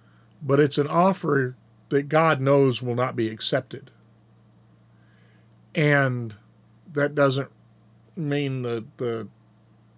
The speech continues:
offer isn't genuine. Now, in a much less impactful and less significant way,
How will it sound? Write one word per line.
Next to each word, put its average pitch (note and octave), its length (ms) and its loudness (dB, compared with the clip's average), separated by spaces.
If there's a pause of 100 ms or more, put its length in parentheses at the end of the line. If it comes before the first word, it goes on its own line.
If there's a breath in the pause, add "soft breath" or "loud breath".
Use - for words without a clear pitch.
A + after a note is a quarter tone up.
(520)
offer D#3+ 420 0
isn't B2 280 -6
genuine. A2+ 480 -4 (2000 soft breath)
Now, A2+ 240 -4
in C3 200 -4
a A#2+ 100 -4
much C3 800 0 (1000)
less C3+ 420 2
impactful B2 960 -4
and A2 320 -6
less C3 220 -2
significant A2+ 640 -6
way, C3+ 360 -2